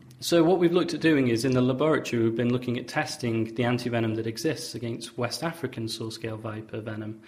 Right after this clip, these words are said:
And we've been trying to see whether this would also work against other saw-scale vipers from, say,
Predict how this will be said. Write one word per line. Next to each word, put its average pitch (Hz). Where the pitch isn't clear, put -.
And 135
we've 143
been 139
trying 147
to 139
see 127
whether 120
this 120
would 123
also 120
work 110
against 113
other 127
saw-scale 113
vipers 110
from, 113
say, 110